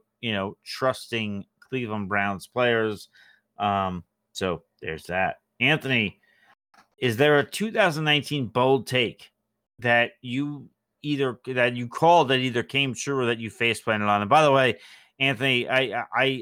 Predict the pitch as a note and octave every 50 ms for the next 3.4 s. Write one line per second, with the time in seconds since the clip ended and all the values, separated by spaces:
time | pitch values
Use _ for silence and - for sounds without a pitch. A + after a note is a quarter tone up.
0 | - A2+ B2 B2+ - - D3+ D#3+ D#3 B2 C#3 B2+ A#2+ - - C3 B2 - A#2+ A#2
1 | - - B2 A2 G#2+ E2 - A2 A2+ A2 G#2 F2+ - G#2+ G2+ G#2 G#2+ A2 A2+ A2
2 | A2 G#2 F#2+ F#2+ - G#2 A2 A2+ G2+ G2+ G2 F#2 F#2 - - G#2 F#2+ G2+ G#2 G#2
3 | G#2 G2+ G2 G#2 G2+ F2 D2+